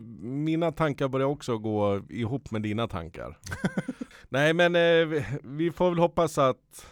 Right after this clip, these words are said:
Speaker 1: eh, Axel k-, kryar på sig snabbt här.
Speaker 2: Absolut, och att vi, eh, skojar lite med honom så här, det är just för att han ska känna sig lite delaktig. Vi saknar honom.
Speaker 1: Ja, det är, jag har fan fortfarande lite småångest för det där när vi drog in till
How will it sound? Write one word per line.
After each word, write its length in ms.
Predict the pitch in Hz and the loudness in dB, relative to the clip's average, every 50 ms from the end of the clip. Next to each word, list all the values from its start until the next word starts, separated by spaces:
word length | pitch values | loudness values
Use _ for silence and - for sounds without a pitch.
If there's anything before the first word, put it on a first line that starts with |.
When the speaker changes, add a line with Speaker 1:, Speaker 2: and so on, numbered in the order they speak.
| - _ - | -20 _ -12
Speaker 1:
eh, 600 | 117 113 113 113 113 113 110 110 110 110 110 107 - - | -8 -6 -6 -4 -4 -4 -4 -4 -4 -4 -6 -8 -6 -6
Axel 500 | 120 123 - - - 131 117 113 107 95 - _ - - - - | -6 -6 -4 -4 -2 0 0 0 -2 -4 -10 _ -20 -20 -20 -20
k-, 60 | - - _ - - _ | -20 -20 _ -20 -20 _
kryar 260 | - 135 135 127 123 117 | -4 0 2 4 4 4
på 220 | - - 131 113 | 4 2 -2 0
sig 180 | - - 92 - | 0 -2 -6 -6
snabbt 280 | - 85 76 - - | -6 -8 -10 -10 -10
här. 200 | - 65 - - - _ _ | -10 -10 -10 -12 -16 _ _
Speaker 2:
Absolut, 580 | - 147 151 - - 175 160 147 131 120 - - | -2 -2 -2 -2 0 0 2 2 2 0 -2 0
och 340 | 151 147 143 135 - - - - | 0 0 0 0 -2 -8 -6 -4
att 240 | 143 139 139 - | -2 -2 -2 -4
vi, 260 | 139 135 131 127 131 127 | -4 -4 -2 -2 -2 -2
eh, 400 | 127 127 123 123 120 120 123 - | -2 -2 -4 -4 -6 -8 -12 -12
skojar 420 | - - - - 135 120 123 127 | -12 -12 -8 -6 -4 -4 -4 -4
lite 160 | 123 120 - 123 | -6 -6 -6 -8
med 80 | 120 117 | -8 -8
honom 160 | 117 113 104 | -8 -10 -10
så 120 | - 120 | -10 -10
här, 100 | 113 107 | -8 -8
det 100 | 107 127 | -6 -4
är 40 | 131 131 | -2 -2
just 260 | 123 113 110 104 - | -2 -4 -6 -8 -10
för 100 | - - | -10 -10
att 100 | 110 104 | -10 -8
han 120 | - 113 104 | -8 -10 -12
ska 120 | - 110 | -12 -12
känna 220 | - 117 107 107 101 | -12 -10 -10 -12 -12
sig 100 | - 107 | -12 -12
lite 160 | 104 - 110 | -12 -12 -12
delaktig. 460 | 104 101 104 104 107 - - - - - - | -12 -12 -12 -12 -14 -14 -16 -18 -20 -20 -16
Vi 80 | - 135 | -12 -8
saknar 300 | - 135 117 - - 120 | -6 -6 -6 -6 -8 -12
honom. 220 | 110 107 110 107 - _ | -14 -14 -16 -18 -18 _
Speaker 1:
Ja, 360 | - 131 123 120 113 110 95 - _ _ _ | -2 0 2 4 4 4 2 -2 _ _ _
det 100 | - 110 | -4 -4
är, 60 | 110 101 | -4 -2
jag 180 | 92 92 95 | -4 -6 -6
har 80 | 92 101 | -8 -8
fan 240 | - - 120 104 90 | -8 -6 -8 -8 -8
fortfarande 460 | - - - - - 131 123 110 - | -8 -10 -12 -10 -8 -8 -8 -8 -8
lite 200 | - 98 - - | -12 -14 -16 -16
småångest 640 | - - 107 101 101 104 107 104 92 67 69 - - | -14 -10 -8 -6 -6 -4 -6 -6 -8 -10 -12 -12 -14
för 100 | - - | -12 -12
det 60 | 69 | -10
där 160 | 71 78 76 | -10 -10 -10
när 100 | 65 71 | -10 -12
vi 120 | 78 82 82 | -12 -12 -12
drog 220 | 87 85 85 82 | -12 -12 -12 -12
in 180 | 82 85 82 78 | -14 -14 -16 -16
till 340 | - 90 82 82 85 85 | -16 -14 -14 -14 -16 -18